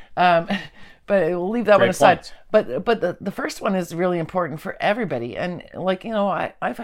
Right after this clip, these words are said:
Speaker 1: I have a YouTube channel, and, and I've been really confrontational with people. And I can tell you, I never enjoyed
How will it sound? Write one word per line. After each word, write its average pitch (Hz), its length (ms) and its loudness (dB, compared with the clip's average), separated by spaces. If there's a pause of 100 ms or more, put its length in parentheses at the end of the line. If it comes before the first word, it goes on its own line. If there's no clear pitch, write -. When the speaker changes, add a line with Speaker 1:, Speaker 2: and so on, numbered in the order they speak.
(140)
Speaker 1:
I 180 80 -2
have 226 140 -4
a 277 40 -10
YouTube 190 380 -6
channel, 156 380 -2
and, 147 100 -2
and 165 220 -4
I've 185 200 -2
been 180 200 -2
really 156 200 -2
confrontational 147 720 -8
with 135 140 -6
people. 143 360 -6 (360)
And 175 80 2
I 226 60 0
can - 120 -10
tell 226 160 -2
you, 196 180 0
I 170 140 0
never 185 420 -2
enjoyed 151 600 -4